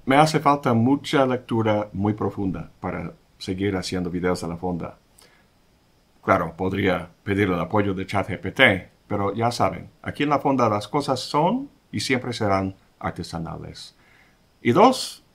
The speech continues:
ando ahora de chimuelo, no sé si alcanzan a ver. Es que se me rompió ese diente y tuvieron que poner el poste de un implante, que tiene que estar ahí unos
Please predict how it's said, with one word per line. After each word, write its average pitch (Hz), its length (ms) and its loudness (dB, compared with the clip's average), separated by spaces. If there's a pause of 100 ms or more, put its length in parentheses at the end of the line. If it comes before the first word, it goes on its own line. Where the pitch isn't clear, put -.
(120)
ando 165 600 4 (100)
ahora 151 320 4
de 147 140 0
chimuelo, 135 600 -2 (320)
no 120 100 -2
sé 120 160 -4
si 117 100 -4
alcanzan 117 460 -2
a - 20 2
ver. 120 340 0 (1080)
Es 120 180 4
que 139 120 6
se 143 140 4
me 135 100 6
rompió 165 460 6
ese 143 220 0
diente 147 500 0
y 110 260 0
tuvieron 117 400 0
que 113 140 -6
poner 101 380 0
el 101 100 -4
poste 101 500 -4
de 90 300 -6
un 92 160 -2
implante, 113 640 0
que 90 160 -10
tiene 95 240 -6
que 95 80 -8
estar 92 240 -8
ahí 92 280 -2
unos 92 440 -8